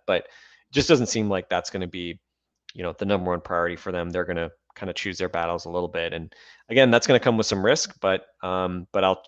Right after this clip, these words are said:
I'll go under on that. And I don't really have too much heartache about it. Uh, but I, I think it's a, you know, fifty-three, I think is a pretty fair line. Um, and I think especially, you know, especially just with the improved depth in the East,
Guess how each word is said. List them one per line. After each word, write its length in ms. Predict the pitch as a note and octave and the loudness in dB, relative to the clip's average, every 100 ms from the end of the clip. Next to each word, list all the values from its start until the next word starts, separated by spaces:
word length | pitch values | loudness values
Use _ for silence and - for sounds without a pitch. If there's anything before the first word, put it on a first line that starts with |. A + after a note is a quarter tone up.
| G#2 | 0
I'll 100 | G2 | 2
go 220 | G2 E2+ | 0 0
under 220 | F#2+ G#2 | 0 2
on 140 | G2+ | 2
that. 300 | G2+ G2+ G#2 | 2 0 0
And 220 | F2+ E2+ F2 _ _ _ _ - | -2 -8 -12 _ _ _ _ -6
I 80 | |
don't 160 | G2 F#2+ A#2+ | -4 -4 -4
really 120 | G2+ | -4
have 140 | G2+ | -4
too 120 | - | -4
much 160 | G#2+ G2+ | -4 -2
heartache 460 | G#2+ G2+ A#2 A#2+ - | 2 4 4 2 -4
about 320 | A#2 A#2 A#2 | -4 0 4
it. 160 | C3 C3 - A2 | 4 0 -4 -4
Uh, 440 | F#2+ F#2 F#2+ F#2 - | -2 2 0 -2 -4
but 260 | G2 F2+ F2+ _ _ _ _ | -2 -2 -4 _ _ _ _
I, 100 | F#2+ - | -14 -12
I 80 | - | -10
think 180 | A#2 A2 | -8 -10
it's 120 | G#2 | -12
a, 40 | - _ | -18 _
you 80 | G#2 | -8
know, 60 | |
fifty-three, 560 | F2 B2+ A2+ - G2+ G#2+ | -8 -10 -12 -10 -2 -2
I 40 | |
think 140 | G2+ G2 | 0 -4
is 60 | |
a 60 | F2+ | -10
pretty 280 | - G2 F#2 | -10 -10 -8
fair 280 | - G2 F2+ | -4 -2 0
line. 460 | E2+ F2+ G#2+ A2+ - _ _ _ | -2 -2 -2 -4 -10 _ _ _
Um, 460 | F#2 F2+ F2+ F2 - | -6 -4 -4 -8 -6
and 120 | A2 | -2
I 60 | B2+ | 0
think 140 | F3+ | 0
especially, 420 | F3 - F3+ - C3 | -4 -2 -2 -4 -2
you 40 | |
know, 80 | C#3+ | 0
especially 340 | - C#3+ D3 | 0 -4 -4
just 160 | B2 G2+ | -8 -6
with 320 | G#2 A#2 - _ | -2 -2 -6 _
the 280 | G#2 G#2 G2 - _ - | 2 2 2 -6 _ -20
improved 340 | G2+ A#2 G2 | -14 -12 -6
depth 260 | G2+ G2 - | -4 -4 -6
in 80 | F#2+ | -10
the 80 | |
East, 380 | E2+ G#2 G2 - | -8 -8 -10 -12